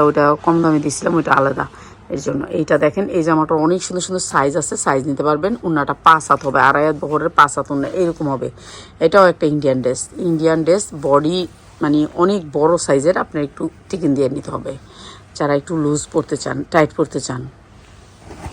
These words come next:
এটা আরও সুন্দর একটা জামা, এটা ফোর পার্টের ভিতরে আরও সুন্দর একটা জামা, এটাও অনেক সুন্দর একটা জামা।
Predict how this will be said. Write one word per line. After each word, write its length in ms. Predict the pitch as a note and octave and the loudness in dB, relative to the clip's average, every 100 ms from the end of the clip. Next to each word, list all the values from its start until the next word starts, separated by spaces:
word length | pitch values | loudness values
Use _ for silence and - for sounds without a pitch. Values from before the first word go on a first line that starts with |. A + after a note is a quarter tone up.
| - - - - - - - - - F3 | -16 -20 -20 -20 -20 -20 -20 -18 -4 -2
এটা 140 | E3+ F3 | 2 6
আরও 120 | E3 F3+ - | 6 4 -2
সুন্দর 240 | G#3 F#3 F3+ | 0 4 4
একটা 140 | - F3 | 4 2
জামা, 220 | E3 E3+ B3 - - - D3 | 4 4 2 -2 -20 -12 -8
এটা 140 | D3 D#3+ | -6 -4
ফোর 140 | F3 D#3+ | 0 0
পার্টের 260 | - D3+ D#3 | 0 0 0
ভিতরে 240 | D3+ E3+ D#3 | 0 2 4
আরও 140 | C#3+ D3 C#3+ - | 4 2 -2 -4
সুন্দর 240 | E3+ E3 D#3 | 2 2 2
একটা 140 | - D#3 | 0 0
জামা, 200 | D#3+ E3+ A#3 - - - - D#3 | 2 2 0 -10 -20 -20 -8 -4
এটাও 200 | D#3 F3 D#3+ | 2 4 4
অনেক 160 | D#3 D3 | 4 -2
সুন্দর 220 | - D#3+ D3+ | -6 -2 -2
একটা 160 | C#3 D3 C#3+ | -2 -4 -2
জামা। 220 | C#3+ | -2